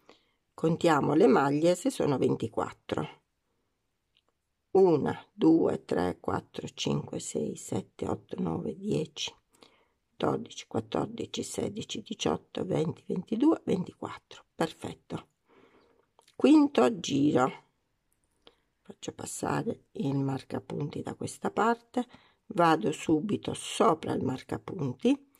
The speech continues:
quinto giro, tre maglie basse, una, due e tre, una, due e tre, si è aperta,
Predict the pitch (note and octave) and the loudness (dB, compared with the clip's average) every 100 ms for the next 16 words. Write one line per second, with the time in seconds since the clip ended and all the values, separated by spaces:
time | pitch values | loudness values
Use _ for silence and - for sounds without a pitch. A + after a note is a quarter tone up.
0 | _ _ _ - G3+ A3 B3+ C4 G#3+ - | _ _ _ -2 2 2 0 0 0 -2
1 | - - G#2+ - _ _ _ _ _ _ | -6 -2 -2 -4 _ _ _ _ _ _
2 | _ _ _ _ - A#3 D#4 F4+ - _ | _ _ _ _ -2 4 4 2 -4 _
3 | - F#3+ F3+ E3+ F3+ F#3 A#3 A#3 - - | -2 2 4 4 2 2 2 0 -4 -4
4 | - - - - - _ - F#3 F3 C#3+ | -10 -12 -10 -10 -10 _ -2 0 0 -2
5 | C3 A2 G#2 - _ _ _ _ - D#3+ | -4 -6 -8 -12 _ _ _ _ -4 0
6 | C4+ D4+ D#4 D4+ - _ _ _ - D#3+ | 4 6 4 0 -6 _ _ _ -4 -2
7 | - _ - - - _ _ _ _ _ | -2 _ -6 -6 -8 _ _ _ _ _
8 | _ _ _ _ _ _ _ _ - E3+ | _ _ _ _ _ _ _ _ -4 -2
9 | - A#3 A#3 G#3+ C#4+ - - C#3+ D#3+ - | 0 -4 -2 2 4 2 -2 -6 -6 -6
10 | - - _ _ _ _ _ _ _ _ | -8 -8 _ _ _ _ _ _ _ _
11 | _ _ _ _ _ _ _ _ _ _ | _ _ _ _ _ _ _ _ _ _
12 | _ _ _ - _ _ _ _ _ G#3+ | _ _ _ -20 _ _ _ _ _ -18
13 | G#3+ - - _ _ - - | -16 -18 -20 _ _ -4 -4